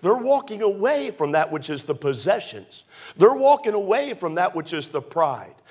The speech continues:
They're walking away from that which is the peers, even though the peers might be going one direction. You ever see the cool dude?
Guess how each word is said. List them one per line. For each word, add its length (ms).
They're 160
walking 420
away 420
from 220
that 200
which 160
is 140
the 100
peers, 400
even 320
though 120
the 120
peers 580
might 420
be 160
going 360
one 180
direction. 400
You 80
ever 100
see 160
the 80
cool 280
dude? 380